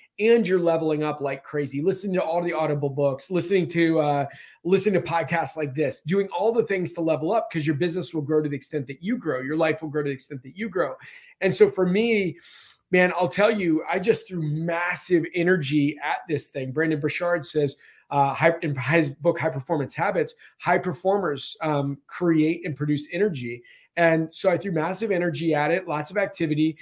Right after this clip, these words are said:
talked to enough people, and people just started saying yes. And so that was the crazy thing. I think everybody wants, wants success, but they're not willing to do anything. I always joke for real, when I teach real estate agents,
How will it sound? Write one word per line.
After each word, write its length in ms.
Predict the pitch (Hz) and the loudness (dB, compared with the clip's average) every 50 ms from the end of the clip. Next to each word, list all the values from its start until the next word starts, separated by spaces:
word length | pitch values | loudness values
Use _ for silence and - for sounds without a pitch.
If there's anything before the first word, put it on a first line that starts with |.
| - - - _ - | -20 -20 -20 _ -6
talked 260 | - - 165 - - | -2 -2 -2 0 2
to 80 | 196 196 | 2 4
enough 260 | 190 185 175 - - | 4 4 2 -2 -2
people, 460 | - 165 156 131 151 160 170 170 - - | 0 0 0 2 2 4 4 2 2 2
and 360 | 165 156 160 156 160 156 147 - | 2 2 4 2 2 -2 -4 -6
people 280 | - 170 147 175 208 | -6 -2 2 2 2
just 200 | 180 175 180 - | 2 2 -2 -2
started 320 | - - - 165 165 160 143 | -2 -2 0 0 0 -2 -4
saying 360 | - - 175 170 156 147 143 | -2 -2 0 0 0 0 -2
yes. 480 | 139 143 160 - - - - - - - - | -2 -2 -4 -4 -8 -12 -16 -16 -18 -10 -6
And 200 | 175 165 156 151 | -2 -2 -2 -2
so 380 | 139 - 185 180 170 165 156 - - - - - _ - | 0 2 2 4 4 4 2 -2 -6 -18 -20 -20 _ -2
that 200 | 175 185 202 240 | 0 0 0 0
was 140 | 262 240 - | 0 -2 0
the 120 | 220 - | -2 0
crazy 300 | - 196 190 180 165 175 | 2 2 2 2 0 -2
thing. 220 | 135 185 190 175 | 0 0 0 0
I 60 | 170 156 | 0 0
think 220 | - 196 190 190 | 0 0 2 2
everybody 400 | 185 180 214 208 180 196 185 180 | 2 2 2 4 4 4 4 2
wants, 460 | 165 170 175 185 196 185 - - - _ _ _ _ _ _ | 2 2 2 2 0 -2 -4 -10 -12 _ _ _ _ _ _
wants 320 | - 170 185 202 214 208 - | 2 4 6 6 4 2 -2
success, 600 | - 175 - - - - 202 208 214 208 - - | -6 -6 -6 -6 -4 -2 0 2 0 0 0 2
but 240 | - 175 156 151 160 | 2 2 2 2 2
they're 120 | 165 180 175 | 2 2 4
not 220 | 180 190 214 226 | 4 2 2 2
willing 260 | 226 202 190 185 175 | 4 4 4 4 2
to 80 | 165 151 | 0 0
do 260 | 139 131 156 185 233 | 2 2 2 2 2
anything. 400 | 233 190 139 - - 151 139 135 | 0 -2 -4 -4 -4 -6 -4 -2
I 160 | 143 165 180 | 2 6 8
always 220 | 185 196 185 165 127 | 10 10 8 8 4
joke 440 | - - 180 175 175 180 196 - | 2 4 4 4 4 2 -2 -4
for 220 | - 175 170 160 147 | 0 0 2 2 2
real, 320 | 143 160 175 185 196 202 | 2 2 4 4 4 2
when 120 | 185 170 165 | 2 2 2
I 100 | 156 143 131 - | 2 2 0 -4
teach 260 | - - 208 143 - 160 | -10 -8 -8 -6 -4 -2
real 120 | 170 185 | -2 -2
estate 240 | - 185 - 175 160 | -2 -2 -2 0 0
agents, 380 | 151 147 139 147 151 143 - | 0 0 0 -2 -2 -4 -6